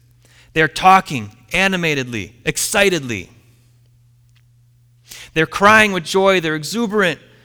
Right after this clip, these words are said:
over what they had just seen, and they explain it all to the eleven. And here's where you think the story is gonna go better. You picture an incredible reunion,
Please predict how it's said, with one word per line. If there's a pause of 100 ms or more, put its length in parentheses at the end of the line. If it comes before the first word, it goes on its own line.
(160)
over
what
they
had
just
seen,
and
they
explain
it
all (140)
to
the
eleven. (1700)
And
here's
where
you
think
the
story (800)
is
gonna
go (420)
better. (1000)
You
picture
an
incredible
reunion,